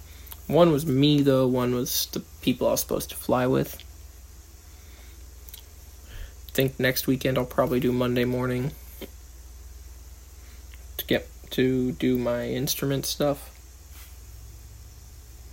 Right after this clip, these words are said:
And that'll be that. Preparing iPhone for restore. Okie dokie. Hmm.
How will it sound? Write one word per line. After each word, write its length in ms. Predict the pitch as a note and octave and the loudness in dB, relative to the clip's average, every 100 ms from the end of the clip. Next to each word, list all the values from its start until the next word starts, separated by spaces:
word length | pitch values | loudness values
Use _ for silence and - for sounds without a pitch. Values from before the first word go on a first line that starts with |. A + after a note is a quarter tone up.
| - - - - - - - - - - - - - - - - - - - - - - - - | -18 -20 -20 -20 -20 -20 -20 -20 -18 -18 -16 -18 -18 -18 -20 -20 -20 -20 -18 -18 -18 -18 -10 -4
And 220 | D3 C#3+ | 0 2
that'll 240 | D3+ D#3 | 2 2
be 180 | D#3 F3 | 2 2
that. 500 | F3 B3 C4+ - - - - - - - - - - - - - - - - - - - - - - - | 2 2 0 -10 -16 -16 -18 -18 -18 -18 -18 -18 -18 -18 -20 -20 -20 -20 -18 -20 -20 -20 -20 -20 -14 -2
Preparing 600 | - - F3 F3+ G3 F#3 | -2 0 4 6 6 2
iPhone 720 | - D3 D#3 - D3 D3+ D3+ | 0 0 0 0 0 0 -2
for 240 | - D3+ | 0 2
restore. 920 | C#3+ C3+ C3 C3+ - - - - - - - - - - - - - - | 4 4 2 4 4 2 -2 -2 -4 -8 -14 -18 -18 -18 -20 -18 -18 -8
Okie 420 | C#3 D#3 - C#3 | -6 -6 -2 0
dokie. 480 | - A2 - A#2+ B2+ - - - - - - - - - - - - - - - - - - - - - | 0 -4 -6 -6 -6 -10 -20 -18 -16 -16 -18 -20 -18 -18 -18 -20 -20 -20 -20 -20 -20 -20 -20 -18 -18 -10
Hmm. 280 | - D#3 C3 | -2 0 0